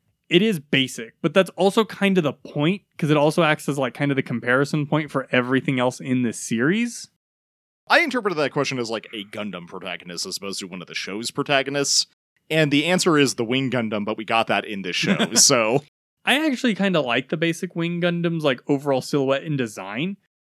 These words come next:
Speaker 1: I'm not a fan of tran-, the transformation part of it, but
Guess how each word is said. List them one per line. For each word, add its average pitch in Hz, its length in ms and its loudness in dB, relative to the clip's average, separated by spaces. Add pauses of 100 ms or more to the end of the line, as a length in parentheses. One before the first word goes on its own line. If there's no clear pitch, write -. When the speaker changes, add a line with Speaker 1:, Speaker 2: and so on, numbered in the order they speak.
(160)
Speaker 1:
I'm 165 180 2
not 190 160 4
a 185 40 2
fan 180 240 0
of 147 120 -4
tran-, 151 280 -6
the 135 80 -4
transformation 139 880 -4
part 98 320 -10
of 95 140 -14
it, 117 180 -8 (360)
but 156 200 0